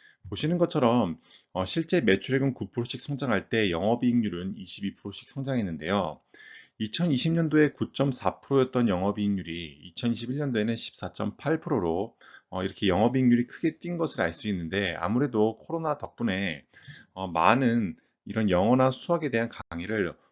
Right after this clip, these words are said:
온라인으로 듣게 되고 그 반사 효과로, 어, 이 크레버스의, 어, 많은 기업들이, 어,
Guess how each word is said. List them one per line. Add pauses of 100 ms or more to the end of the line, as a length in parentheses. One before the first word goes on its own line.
(120)
온라인으로
듣게
되고
그
반사
효과로, (340)
어,
이
크레버스의, (240)
어,
많은
기업들이, (300)
어,